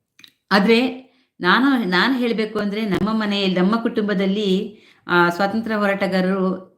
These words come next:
ಆ, ಇದ್ರಂತೆ. ನ-, ಒಂದು ಅಮ್ಮ ಹೇಳ್ತಾರೆ, ನಮ್ಮಮ್ಮ ಹೇಳ್ತಿದ್ರು, ನಮ್ಮಮ್ಮನ ಸೋದರ ಮಾವ ಒಬ್ರು, ಆ,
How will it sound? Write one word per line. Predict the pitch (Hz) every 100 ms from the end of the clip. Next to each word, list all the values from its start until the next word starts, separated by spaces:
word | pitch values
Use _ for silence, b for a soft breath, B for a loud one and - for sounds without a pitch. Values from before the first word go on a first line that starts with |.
| 165
ಆ, | 175 170
ಇದ್ರಂತೆ. | 165 208 180 208 185 175 - - 160
ನ-, | 170 165 165
ಒಂದು | 160 180 185 202
ಅಮ್ಮ | 196 180 214
ಹೇಳ್ತಾರೆ, | 226 202 190 180 180
ನಮ್ಮಮ್ಮ | 170 170 180 202
ಹೇಳ್ತಿದ್ರು, | 190 175 180 175 277 - B B B B B
ನಮ್ಮಮ್ಮನ | 185 180 185 214 233 226
ಸೋದರ | 196 202 214
ಮಾವ | 190 185 196 196
ಒಬ್ರು, | 165 185 254 - b b b
ಆ, | _